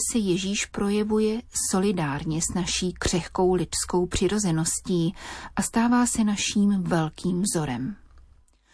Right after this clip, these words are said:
Pokušení, kterými prochází a nad kterými vítězí v prostřed vyprahlé, kamenité pouště, jsou prvním ponaučením, které nám jako učedníkům předává.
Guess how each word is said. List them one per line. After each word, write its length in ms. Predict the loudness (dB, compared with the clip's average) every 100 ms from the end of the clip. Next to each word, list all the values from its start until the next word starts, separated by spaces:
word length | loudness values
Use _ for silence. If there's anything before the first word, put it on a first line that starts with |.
| -20 -2
Pokušení, 840 | -2 0 0 2 2 4 2 0
kterými 460 | -2 -2 0 0 -2
prochází 920 | -2 -2 0 0 2 0 0 0 -2 -6 -16 -4
a 80 | 2
nad 180 | 2 0
kterými 520 | -2 2 4 4 2
vítězí 680 | -2 -8 -2 -2 0 -2 -2
v 160 | -6
prostřed 580 | -4 -2 -2 -2 -2 0
vyprahlé, 760 | -2 -2 0 0 2 0 0 -4 0
kamenité 680 | 2 4 2 0 -2 -6 -2
pouště, 640 | 0 0 -2 -2 0 0 -2 -12 -20 -20 -18 -8
jsou 320 | 0 2 0
prvním 600 | 0 2 4 4 4 0 -2
ponaučením, 960 | -2 0 0 -4 -6 -2 0 0 0 -2 -8 -18 -12
které 360 | -2 0 0
nám 460 | 0 0 2 2 2 0
jako 420 | -2 -2 -2 -4 -2
učedníkům 880 | -6 -2 0 2 2 0 -2 0 0
předává. 760 | 0 -2 0 -2 -2 -4 -6